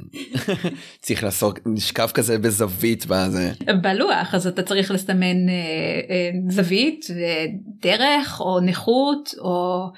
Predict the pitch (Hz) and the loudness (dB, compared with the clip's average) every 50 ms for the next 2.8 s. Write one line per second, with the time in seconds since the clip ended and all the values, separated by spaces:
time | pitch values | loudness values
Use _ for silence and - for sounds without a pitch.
0 | - - - - _ _ - 196 180 185 180 180 - - - - 202 214 240 254 | -18 -20 -20 -20 _ _ 0 0 2 2 0 -2 -4 -6 -2 0 0 0 2 2
1 | 269 269 277 277 254 202 175 170 165 175 - - - 202 214 240 269 269 269 269 | 2 0 0 0 -2 -2 -2 -2 -4 -8 -12 -4 -2 -2 0 2 2 2 2 2
2 | 262 269 262 269 269 - _ _ - _ _ _ 190 170 170 | 0 0 -2 -2 -4 -8 _ _ -20 _ _ _ -14 -12 -10